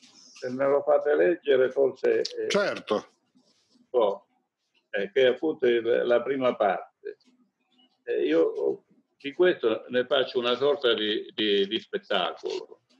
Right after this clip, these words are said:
Speaker 1: Questa sera voglio raccontarvi un viaggio, il viaggio di un figlio della guerra che non ha dimenticato le origini, la propria terra, la Sicilia, la magia di una condizione fantastica, ricostruita con un solo occhio come fosse un telescopio,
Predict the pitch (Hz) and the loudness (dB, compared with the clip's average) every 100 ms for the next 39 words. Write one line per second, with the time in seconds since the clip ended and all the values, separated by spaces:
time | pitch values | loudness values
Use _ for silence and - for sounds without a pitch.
0 | _ _ _ _ _ _ _ _ _ _ | _ _ _ _ _ _ _ _ _ _
1 | - 170 190 175 139 107 107 110 131 135 | -6 0 2 4 6 6 6 4 4 4
2 | 139 147 147 156 147 175 165 131 135 127 | 4 4 2 -2 0 -2 -2 -4 -6 0
3 | 117 90 87 - 98 104 123 123 143 160 | 2 2 0 -2 -2 -2 -4 -4 -2 -2
4 | 147 123 120 120 139 139 117 110 107 101 | 0 0 0 -4 -10 -6 -2 0 0 0
5 | 107 101 95 95 95 107 113 127 - 120 | 0 0 0 -4 -6 -6 -4 -6 -4 -4
6 | 113 - - - 131 113 107 107 113 104 | -6 -16 -14 -10 -6 -6 -2 0 -2 -6
7 | 92 - 90 92 104 110 - 101 110 104 | -14 -18 -10 -6 -6 -4 -4 -4 -2 -2
8 | 95 90 90 90 - - - 110 98 - | -2 -4 -6 -6 -10 -20 -14 -12 -12 -12
9 | 92 - 98 98 - 127 120 110 107 107 | -10 -8 -8 -14 -8 -2 0 0 -4 -6
10 | 98 104 98 98 - 120 107 104 110 - | -8 -10 -10 -16 -8 -6 -4 -4 -6 -12
11 | _ 107 101 - 113 92 - - - _ | _ -10 -10 -8 -4 -4 -6 -14 -20 _
12 | _ _ _ _ _ - 104 127 123 135 | _ _ _ _ _ -10 -2 0 0 2
13 | 135 156 170 143 139 127 120 117 123 143 | 2 2 2 2 2 0 0 -8 -6 -2
14 | 151 131 107 - - - - 98 104 - | 2 4 4 2 -6 -14 -4 -4 -4 -2
15 | 123 - 110 104 - 101 101 - - - | -2 -2 -6 -8 -4 0 0 -2 -10 -10
16 | - _ | -10 _